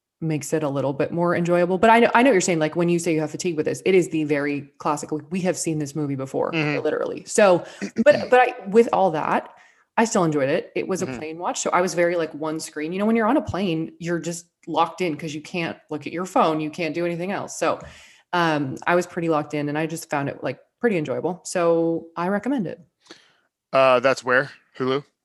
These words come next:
Speaker 1: Yes, Hulu.
Speaker 2: Uh, let's go back to Netflix.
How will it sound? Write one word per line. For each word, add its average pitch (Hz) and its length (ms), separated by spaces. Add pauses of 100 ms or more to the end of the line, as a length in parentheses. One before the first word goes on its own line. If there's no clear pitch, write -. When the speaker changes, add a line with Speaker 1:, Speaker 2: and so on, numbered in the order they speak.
(200)
Speaker 1:
Yes, - 440
Hulu. - 180 (400)
Speaker 2:
Uh, 135 460 (240)
let's - 100
go 165 80
back 143 180
to 139 80
Netflix. 127 840